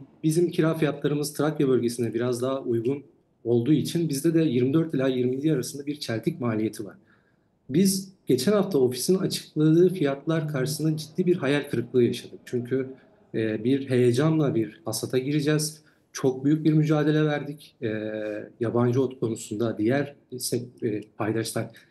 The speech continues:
iklimle mücadele ettik. Ve ofisin açıkladığı fiyatlar karşısında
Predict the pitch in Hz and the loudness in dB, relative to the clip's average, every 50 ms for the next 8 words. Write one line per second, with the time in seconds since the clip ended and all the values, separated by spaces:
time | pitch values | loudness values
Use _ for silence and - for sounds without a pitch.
0 | _ _ - 135 117 - - 135 151 160 156 - - - - - - - - 117 | _ _ -8 -8 -8 -4 0 2 4 4 4 2 -2 -6 -12 -16 -16 -8 -4 -4
1 | 113 107 107 95 98 104 98 92 98 98 98 95 98 - - 185 185 - - - | -2 -2 -4 -4 -4 -4 -4 -4 -4 -2 -4 -4 -4 -2 -4 -4 -4 -6 -14 -20
2 | - _ _ _ _ _ - 131 127 139 127 120 165 156 151 220 214 190 190 - | -20 _ _ _ _ _ -2 -2 0 0 0 2 2 0 0 2 2 2 0 0
3 | - - - 156 147 165 165 160 - - - - _ - - 147 143 143 - 175 | -4 0 0 2 4 4 2 2 0 -6 -14 -20 _ -4 -2 -2 -2 0 -2 -4
4 | 175 170 - 165 151 156 156 170 175 180 175 | -4 -2 -2 -4 -4 -2 -2 0 0 0 0